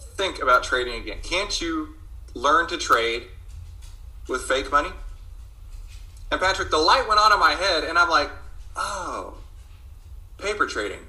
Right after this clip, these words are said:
That's a great idea, a great idea on how to learn to trade." So I did that, and I did that for, uh, several months, to the point where I felt really confident again.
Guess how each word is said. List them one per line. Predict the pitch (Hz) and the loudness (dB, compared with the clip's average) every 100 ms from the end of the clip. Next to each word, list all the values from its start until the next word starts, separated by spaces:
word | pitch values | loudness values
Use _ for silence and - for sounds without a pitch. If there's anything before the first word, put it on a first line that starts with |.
| - - | -6 0
That's | 220 202 | 2 2
a | |
great | 151 135 160 185 | 0 6 6 6
idea, | 185 180 185 202 135 95 - - | 2 2 0 2 2 2 -6 -4
a | 143 | -2
great | 143 139 165 185 | 0 4 4 4
idea | 143 139 131 113 | 4 4 2 0
on | 101 110 | 0 0
how | 110 123 120 | 0 6 6
to | |
learn | 123 113 104 | 4 -4 -8
to | |
trade." | 120 165 131 - - - - - - | -2 0 0 -4 -12 -16 -18 -16 -4
So | - | 4
I | 190 | 4
did | 277 | 4
that, | - - 127 | -2 -4 0
and | |
I | 135 | 0
did | 139 151 | 0 2
that | 151 - | 2 2
for, | 151 135 127 120 117 - - - - - | 0 4 6 6 4 -6 -18 -18 -12 0
uh, | 120 120 117 | 2 4 4
several | - 190 220 | 2 2 2
months, | - 190 - - - - - - - - - - | -2 -4 -6 -12 -12 -14 -16 -16 -18 -18 -16 -2
to | 165 | 0
the | |
point | 175 180 147 | 2 2 6
where | 139 | 6
I | |
felt | 135 143 127 | 6 4 2
really | 123 127 | 0 2
confident | 180 175 123 - | 4 4 0 -8
again. | - - | -12 -14